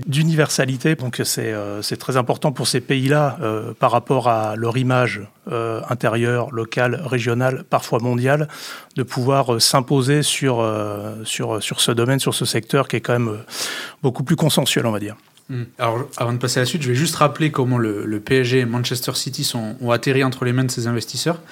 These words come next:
Speaker 2: Euh, Man City, d'abord, qui a été racheté en deux mille huit par un fonds d'investissement d'Abu Dhabi, entre autres détenu par celui que l'on appelle communément le Cheikh Mansour,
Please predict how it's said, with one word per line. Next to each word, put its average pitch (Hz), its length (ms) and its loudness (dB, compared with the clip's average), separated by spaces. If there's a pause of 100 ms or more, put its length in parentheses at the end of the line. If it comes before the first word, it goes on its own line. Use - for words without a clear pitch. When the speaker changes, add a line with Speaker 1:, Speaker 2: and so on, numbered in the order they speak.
(540)
Speaker 2:
Euh, 110 140 2
Man 123 160 2
City, 123 260 0
d'abord, 127 300 4
qui - 100 -2
a 117 40 2
été 113 120 -2
racheté 131 260 2
en 131 60 2
deux 135 140 4
mille 160 180 4
huit 160 180 0
par 117 140 0
un 113 60 0
fonds 123 160 -4
d'investissement 110 560 -4
d'Abu 110 240 -2
Dhabi, 127 380 2
entre 151 260 2
autres 151 260 0
détenu 127 380 -2
par 120 160 -4
celui 123 260 -2
que 127 100 -4
l'on 117 140 0
appelle 110 320 -2
communément 143 560 2
le 117 100 2
Cheikh 151 280 2
Mansour, 151 440 0